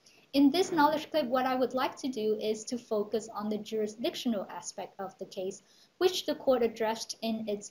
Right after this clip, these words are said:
judgment on jurisdiction and admissibility in nineteen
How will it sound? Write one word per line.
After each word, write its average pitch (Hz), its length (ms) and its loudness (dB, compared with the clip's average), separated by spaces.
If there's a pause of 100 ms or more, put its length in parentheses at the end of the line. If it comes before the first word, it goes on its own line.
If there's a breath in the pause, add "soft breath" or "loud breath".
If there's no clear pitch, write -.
judgment 208 580 -2
on 202 220 -6
jurisdiction 247 800 -2
and 208 160 -8
admissibility 196 960 -8 (120)
in 202 180 -6
nineteen 180 440 -8